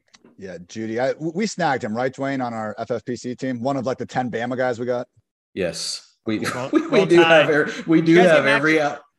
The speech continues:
Speaker 2: we
Speaker 3: you guys
Speaker 2: do,
Speaker 3: get
Speaker 2: we
Speaker 3: Mac
Speaker 2: look, what's
Speaker 3: Jones?
Speaker 2: funny is,
Speaker 1: No.
Speaker 2: no, we didn't, but we did look up and we're like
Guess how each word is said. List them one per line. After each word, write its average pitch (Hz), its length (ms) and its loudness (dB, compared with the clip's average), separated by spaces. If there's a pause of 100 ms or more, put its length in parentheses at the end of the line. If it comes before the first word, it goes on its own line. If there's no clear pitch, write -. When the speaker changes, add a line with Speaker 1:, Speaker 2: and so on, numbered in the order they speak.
(200)
Speaker 2:
we 202 60 0
Speaker 3:
you 170 60 -6
guys 185 80 -4
Speaker 2:
do, 214 80 0
Speaker 3:
get 208 80 0
Speaker 2:
we 190 80 6
Speaker 3:
Mac 185 120 4
Speaker 2:
look, 226 100 4
what's 170 140 2
Speaker 3:
Jones? 185 120 0
Speaker 2:
funny 208 220 2
is, 170 380 -2
Speaker 1:
No. 135 440 -2
Speaker 2:
no, 147 280 4
we 147 100 4
didn't, 143 380 0
but 135 120 -2
we 135 120 -2
did 151 240 -2
look 147 200 -2
up 143 240 -2
and 117 140 -6
we're 113 100 -4
like 107 220 -6